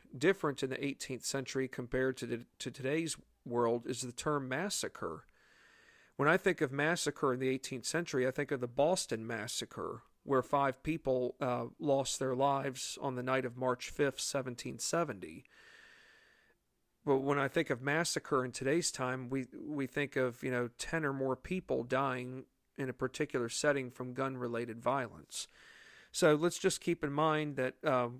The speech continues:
when someone was murdered in the eighteenth or nineteenth century, it didn't have the same meaning as it does in today's, uh, unstable world. So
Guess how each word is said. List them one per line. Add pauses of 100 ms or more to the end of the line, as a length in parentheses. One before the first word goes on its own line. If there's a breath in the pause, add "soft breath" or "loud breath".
(140)
when
someone
was
murdered
in
the
eighteenth
or
nineteenth
century,
it
didn't
have
the
same (480)
meaning
as
it (300)
does
in
today's,
uh, (100)
unstable
world. (1300 loud breath)
So